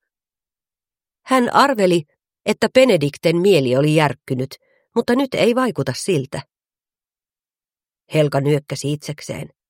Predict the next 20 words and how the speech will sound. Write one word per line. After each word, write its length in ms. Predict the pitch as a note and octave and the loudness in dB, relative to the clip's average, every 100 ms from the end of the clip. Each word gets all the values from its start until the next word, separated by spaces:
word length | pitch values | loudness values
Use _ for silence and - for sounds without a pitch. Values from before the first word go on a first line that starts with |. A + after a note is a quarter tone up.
| _ _ _ _ _ _ _ _ _ _ | _ _ _ _ _ _ _ _ _ _
"Tämän 340 | G#3 G3+ F3+ | 0 2 0
Thorkyn 520 | - G#3 F3 D#3 E3+ D#3+ | 2 2 2 2 0 2
Brecken 380 | A3+ - C#4 C4 | -2 0 -2 0
palkkaaminen 720 | B3 - A3 G#3 G#3 G3 - | -2 0 0 2 2 2 2
oli 240 | G#3 G#3 | 2 2
viisas 400 | B3+ A#3 G#3 - | 2 0 -2 -2
valinta. 480 | D3 C3 B2 - G2+ - _ _ _ _ _ - | 0 0 -2 -6 -10 -10 _ _ _ _ _ 0
Hän 160 | G3 | 4
on 140 | E3+ E3+ | 4 4
hyvä 240 | B3 E3+ | 2 2
lastenhoitaja, 800 | E3+ - B2 C3+ C#3+ C3+ C#3 C#3+ - _ _ _ A3 | 0 -2 -6 -2 -2 -2 -2 -4 -6 _ _ _ -2
ja 60 | |
hänellä 320 | A#3 D#4 A#3 | 2 2 2
on 120 | G#3 A3 | 0 0
erityinen 600 | C4+ A3+ D#3 C#3+ C#3+ D3 | 0 0 0 0 0 0
kyky 300 | F#3+ E3+ B2+ | -2 -2 -2
nostaa 380 | C#3+ - D3 D3 - | -2 -2 -4 -2 0
Benedikte 520 | F3+ C3 A#2+ - C#3+ | 0 0 -4 -6 -6
raskaista 560 | D3 - A#2 A#2+ - | -4 -6 -6 -8 -4
aatoksistaan. 840 | C3+ C3+ - - D3+ - F3+ D#3 | -4 -4 -8 -10 -12 -12 -12 -12